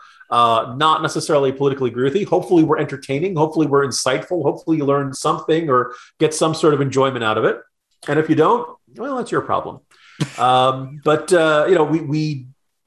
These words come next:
we, we acknowledge that there are bad things that happen in this world, and every once in a while, a,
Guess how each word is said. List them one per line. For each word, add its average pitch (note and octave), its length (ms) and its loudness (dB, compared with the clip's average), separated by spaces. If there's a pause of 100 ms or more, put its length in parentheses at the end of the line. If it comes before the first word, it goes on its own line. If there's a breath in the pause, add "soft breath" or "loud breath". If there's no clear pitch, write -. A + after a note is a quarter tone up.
(120)
we, D3 160 2
we C3+ 280 0
acknowledge C3+ 520 2
that C3+ 80 -4
there A#2+ 140 4
are A2 40 2
bad A#2+ 300 -2
things A#2 260 -8
that G#2 80 -6
happen A2 300 -6
in G#2+ 60 -14
this G#2 180 -14
world, C3+ 340 0
and A#2+ 220 -4 (500 loud breath)
every F3 260 4
once G#3+ 200 4
in G#3 80 4
a - 20 0
while, D#3+ 640 2
a, C#3 120 -2